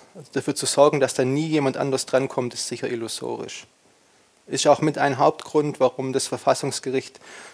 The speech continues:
zweitausendzehn, ähm, das Gesetz für nichtig erklärt hat, weil halt, ähm, überhaupt nicht sichergestellt war, dass die Daten bei den Anbietern, ähm, sicher untergebracht sind.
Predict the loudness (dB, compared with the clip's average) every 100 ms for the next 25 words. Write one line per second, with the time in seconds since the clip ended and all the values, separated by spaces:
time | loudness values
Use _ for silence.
0 | _ -2 4 6 4 0 0 0 -2 -2
1 | -2 0 -2 -4 -4 -6 -8 -14 -18 -20
2 | _ _ _ _ _ _ _ -16 -4 0
3 | 2 2 -2 -8 -16 -16 _ _ _ _
4 | _ _ _ _ _ -4 -2 0 -2 -4
5 | -2 0 0 -2 -6 -6 -12 _ -2 0
6 | 0 -2 -2 -2 0 0 0 -2 -6 -6
7 | -20 -20 _ -2 2 2 2 -2 -4 -4
8 | -4 -8 -10 -2 4 6 4 -2 -4 -4
9 | -2 -2 -2 -2 0 0 0 -2 -4 2
10 | 2 2 -4 -4 -4 -2 0 0 -2 -8
11 | -18 -20 -20 -20 -6 -4 -2 -4 0 0
12 | 0 -6 _ -4 -4 -4 -4 -4 -4 -8
13 | -10 -12